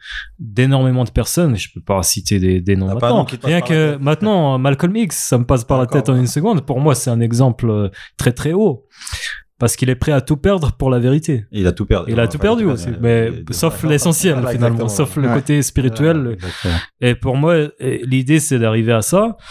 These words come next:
Speaker 1: Après, la difficulté dans notre vie, c'est que chacun connaît ses propres défauts et, et lutter contre ça, c'est un travail très important. Pour Yahya, c'est quelqu'un qui me l'a proposé quand j'avais dix-neuf ans, je pense.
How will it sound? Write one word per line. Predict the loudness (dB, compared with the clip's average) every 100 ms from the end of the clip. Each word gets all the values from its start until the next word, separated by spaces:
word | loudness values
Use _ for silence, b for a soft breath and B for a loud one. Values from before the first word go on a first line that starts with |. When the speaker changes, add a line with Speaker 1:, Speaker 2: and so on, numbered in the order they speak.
| B B B
Speaker 1:
Après, | -2 -2 0 0 2 2
la | 0
difficulté | 0 -2 -2 0 0
dans | 2 2 2
notre | 2 0
vie, | 0 0
c'est | 0 -4
que | 0 0 0 0 0
chacun | 0 0 0 -2
connaît | 0 0 2
ses | 0
propres | -2 -4 0
défauts | 0 0 0 2 2
et, | 4 2 0 0
et | 0
lutter | 2 2 2
contre | 0 0
ça, | 0 0
c'est | 2
un | 0
travail | -2 0 0 0
très | -2 -2
important. | 0 0 0 -2 -2 B B B B B
Pour | -2 2
Yahya, | 2 0 2 4 2 0 _ _ _ _
c'est | -8 0 2 2 -2
quelqu'un | -6 -2 0 0
qui | 0
me | 0
l'a | 0
proposé | -2 -2 0 2 0
quand | 2 0
j'avais | 0 0 0 0 0 -2
dix-neuf | -2 0 0 2
ans, | 0
je | -2
pense. | -2 -2 -2